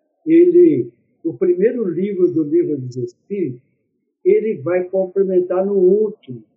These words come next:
a, que é a Gênese, a origem. Então, como surgiu? É,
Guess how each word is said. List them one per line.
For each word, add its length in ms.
a, 240
que 240
é 300
a 120
Gênese, 560
a 80
origem. 640
Então, 480
como 380
surgiu? 680
É, 520